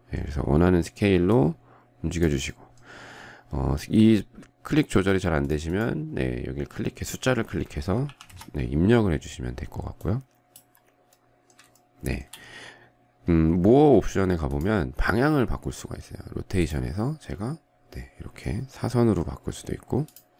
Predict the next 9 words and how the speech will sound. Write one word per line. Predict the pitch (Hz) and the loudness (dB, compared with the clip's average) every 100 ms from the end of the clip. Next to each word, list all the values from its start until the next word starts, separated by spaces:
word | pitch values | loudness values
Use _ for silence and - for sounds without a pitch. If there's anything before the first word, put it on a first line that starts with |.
| - - - - - - - | -20 -18 -16 -16 -16 -18 -14
사십오 | - 98 - - 58 | -6 -4 -2 -2 -2
도에 | - 165 - - 64 | -2 -4 -8 -4 0
입력할 | 67 76 73 - | 2 2 0 -4
수도 | - - | -8 -14
있고 | - - - _ _ - | -18 -20 -20 _ _ -8
구십 | 71 - - | -6 -6 -4
도 | - 127 147 - | 0 0 0 -4
하면 | 64 64 | -4 -2
세워서, | 104 110 101 69 | 2 2 2 -2